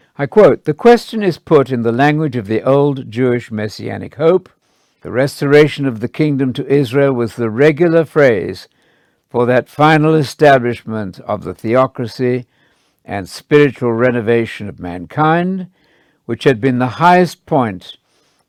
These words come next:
of prophetic and apocalyptic expectation among the Jews. This hope was understood in a materialistic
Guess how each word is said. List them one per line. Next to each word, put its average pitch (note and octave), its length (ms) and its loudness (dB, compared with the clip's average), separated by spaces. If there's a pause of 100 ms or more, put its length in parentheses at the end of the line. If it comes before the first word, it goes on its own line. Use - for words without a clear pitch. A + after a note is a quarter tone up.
(160)
of A2 280 -2
prophetic A#2+ 720 0
and F#2+ 180 -10
apocalyptic A2 920 -4
expectation A2 1120 -8 (520)
among G#2 460 -4
the G#2 100 -8
Jews. A2+ 600 -4 (460)
This F#3+ 280 2
hope F3 340 2
was C3+ 160 0
understood C3+ 600 2
in A#2+ 220 -6
a A2+ 60 -4
materialistic C3+ 1200 0